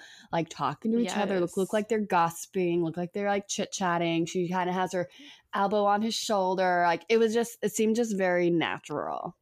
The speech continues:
Speaker 2: Yeah. Yeah,
Speaker 1: Yeah.
Speaker 2: 'cause, like, they've obviously been to events together, but none that have been, like, televised for us
Speaker 1: Mm-hmm.
Speaker 2: plebs. So we
Speaker 1: Mm-hmm.
Speaker 2: finally got to see them just interact, and that was, that was fun, little camera cuts to them. And,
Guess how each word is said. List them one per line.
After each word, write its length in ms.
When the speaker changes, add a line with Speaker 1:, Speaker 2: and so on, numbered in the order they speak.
Speaker 2:
Yeah. 520
Yeah, 280
Speaker 1:
Yeah. 40
Speaker 2:
'cause, 260
like, 220
they've 160
obviously 480
been 300
to 160
events 600
together, 540
but 160
none 300
that 120
have 160
been, 200
like, 380
televised 840
for 100
us 260
Speaker 1:
Mm-hmm. 280
Speaker 2:
plebs. 440
So 460
we 140
Speaker 1:
Mm-hmm. 60
Speaker 2:
finally 340
got 200
to 120
see 220
them 260
just 400
interact, 720
and 200
that 200
was, 400
that 100
was 240
fun, 400
little 200
camera 380
cuts 400
to 100
them. 420
And, 340